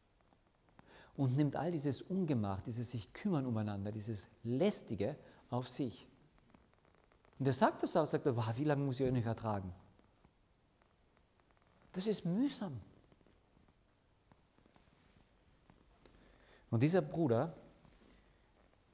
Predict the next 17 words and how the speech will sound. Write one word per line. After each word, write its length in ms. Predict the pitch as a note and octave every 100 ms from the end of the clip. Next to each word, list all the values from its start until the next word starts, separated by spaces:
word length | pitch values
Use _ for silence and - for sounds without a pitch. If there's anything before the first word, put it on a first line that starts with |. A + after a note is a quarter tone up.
| _ - - _ _ _ -
der 80 | A#2
gibt 300 | G#2 A#2+ -
alles. 440 | A2+ F2+ E2+ - - - - _ _ _ _ _ _ _ _ _ _ _ _ _ _ _ _ _ _ _ -
Der 80 | A2+
gibt 220 | D#3 D3+
seinen 300 | - G2 F2+
Besitz 460 | F#2+ F2 G2 - -
auf, 280 | F#2 E2+ -
den 160 | F2+
Himmel. 320 | E2+ F2+ D#2+ D2+ - _ - - - - - - - _ - _ _ _ _ _ _ _ _ _ _ _ _ _ _ _ _ - _ _ _ - - - -
Dieser 200 | B2+ F3
Bruder, 340 | F3 D3 A#2
der 120 | A2
gibt 220 | A#2 D#3 -
seine 300 | A#2+ G#2+ -
Zeit 500 | - B2+ G2 - -
drauf, 460 | G2 F2 E2 -